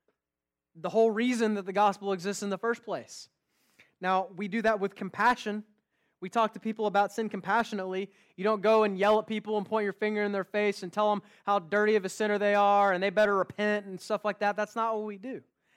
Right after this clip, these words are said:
That's not what Jesus did. That's not what we're called to do. But we're also not called to just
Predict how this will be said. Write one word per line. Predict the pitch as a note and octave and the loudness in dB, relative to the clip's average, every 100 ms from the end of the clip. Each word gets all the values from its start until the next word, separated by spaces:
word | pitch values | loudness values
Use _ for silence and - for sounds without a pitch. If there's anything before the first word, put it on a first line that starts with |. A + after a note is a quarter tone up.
| _ - | _ -14
That's | E3+ | -2
not | A#3 A3+ | 2 2
what | A3 | 2
Jesus | E3 G#3 F#3+ F#3+ | -2 -4 -4 -8
did. | D#3 E3+ G#3 - _ _ _ - | -8 -8 -10 -14 _ _ _ -10
That's | F#3 | -4
not | A3+ A3 | 0 2
what | G#3+ | 4
we're | A3+ | 4
called | C4 G3+ D3+ | 4 0 -2
to | C#3+ | -8
do. | C3 G#2 _ _ _ - | -14 -16 _ _ _ -6
But | G3+ | 2
we're | G#3+ | 4
also | C4 B3+ G#3+ | 4 4 2
not | G#3 G#3 | 2 0
called | G#3+ A3 G3 | 2 2 2
to | |
just | F3+ G3 | -2 -4